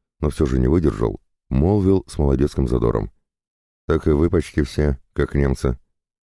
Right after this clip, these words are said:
«Так немцы и есть, рейтеры. Государь что,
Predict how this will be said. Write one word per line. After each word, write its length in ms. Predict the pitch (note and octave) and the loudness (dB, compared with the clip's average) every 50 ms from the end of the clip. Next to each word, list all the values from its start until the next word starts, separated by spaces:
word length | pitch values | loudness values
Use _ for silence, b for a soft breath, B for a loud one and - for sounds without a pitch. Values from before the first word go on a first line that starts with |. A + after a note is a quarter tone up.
| _ _ _ _ _ _ _ - | _ _ _ _ _ _ _ -4
«Так 180 | - D2+ - F2 | -4 -2 0 2
немцы 340 | F2 G2 G2+ F2 - B1+ | 2 2 2 0 0 0
и 60 | A#1+ A#1+ | 2 2
есть, 420 | B1 C2+ D2+ D#2 - - - - - - | 4 4 2 2 -2 -6 -16 -16 -10 -4
рейтеры. 640 | - B1 C#2 C#2 B1+ - C#2 B1+ - B1 B1 A#1 - - _ _ _ _ _ _ _ - | 0 0 2 2 0 0 0 0 0 0 0 -2 -4 -10 _ _ _ _ _ _ _ -4
Государь 480 | C2 C2+ C#2 C2+ - D#2 D#2 E2 D2 B1 | -2 -2 0 0 0 0 0 0 0 -2
что, 320 | - - - B1 G#1+ | -4 -4 -4 -4 -4